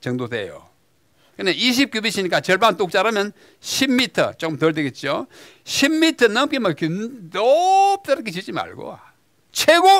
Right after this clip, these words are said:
십 미터, 최하 열 뼘, 한 뼘이 약 이십 센티미터입니다. 그러니까 열 뼘이니까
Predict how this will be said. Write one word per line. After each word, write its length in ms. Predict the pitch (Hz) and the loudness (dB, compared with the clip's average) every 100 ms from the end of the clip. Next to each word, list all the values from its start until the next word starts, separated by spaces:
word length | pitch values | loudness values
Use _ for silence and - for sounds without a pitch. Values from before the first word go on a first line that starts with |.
| 294 - | 2 -10
십 220 | 131 165 | -10 -6
미터, 280 | 147 139 113 - - - _ - | -6 -6 -12 -16 -20 -20 _ -6
최하 560 | - 302 294 339 349 _ _ _ _ _ _ _ _ _ _ _ _ _ _ _ - | 6 8 8 8 4 _ _ _ _ _ _ _ _ _ _ _ _ _ _ _ 4
열 140 | 269 277 | 4 6
뼘, 320 | 339 254 101 - _ _ _ - _ | 4 4 2 -14 _ _ _ -20 _
한 220 | - 226 | -2 -2
뼘이 320 | 226 330 247 | 0 0 2
약 160 | 175 175 139 _ _ _ _ | 2 0 -4 _ _ _ _
이십 280 | 208 240 277 | -6 -2 -2
센티미터입니다. 480 | 202 147 104 87 - _ _ _ _ _ _ _ | -2 -6 -8 -18 -20 _ _ _ _ _ _ _
그러니까 180 | - 170 | 2 6
열 100 | 254 | 6
뼘이니까 480 | 294 269 185 196 | 4 2 0 -2